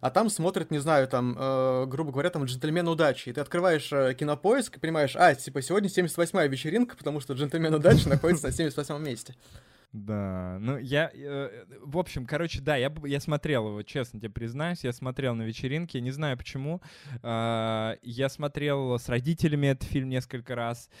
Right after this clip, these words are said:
Speaker 2: я смотрел этот фильм один несколько раз, то есть я его смотрел, я думаю, около десяти раз. И
Speaker 1: Мгм.
Speaker 2: когда я смотрел все эти разы этот фильм, я всегда его воспринимал как развлечение, он мне надоел.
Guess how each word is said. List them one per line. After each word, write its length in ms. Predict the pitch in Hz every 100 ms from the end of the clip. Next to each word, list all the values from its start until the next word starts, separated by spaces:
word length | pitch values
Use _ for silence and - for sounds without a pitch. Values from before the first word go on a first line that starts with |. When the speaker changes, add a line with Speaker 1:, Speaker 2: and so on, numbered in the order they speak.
| - 113
Speaker 2:
я 280 | 107 107 123
смотрел 460 | 123 135 127 139 131
этот 120 | -
фильм 200 | 143 127
один 320 | 120 127 165
несколько 280 | 151 139 -
раз, 160 | 131 -
то 60 |
есть 140 | 147 151
я 80 |
его 140 | 185 185
смотрел, 280 | - 156 190
я 60 |
думаю, 220 | 147 147
около 180 | 139 135
десяти 360 | 123 135 - 143
раз. 280 | 110 95 - - -
И 260 | 120 131 135
Speaker 1:
Мгм. 40 |
Speaker 2:
когда 320 | 117 131 143 165
я 420 | 156 147 143 143 _ _ _ _ _ _ _ - -
смотрел 420 | - 127 151 160
все 240 | 127 151
эти 120 | 139 131
разы 260 | 123 135
этот 220 | 147 123
фильм, 380 | 113 180 208 254 - 170 160 120
я 180 | 123
всегда 320 | 160 165 147 196
его 100 | 180
воспринимал 480 | 151 151 147 165
как 160 | 160 123
развлечение, 580 | 131 127 139 - 220 226
он 80 | 151
мне 80 |
надоел. 600 | 143 127 131 131 117 95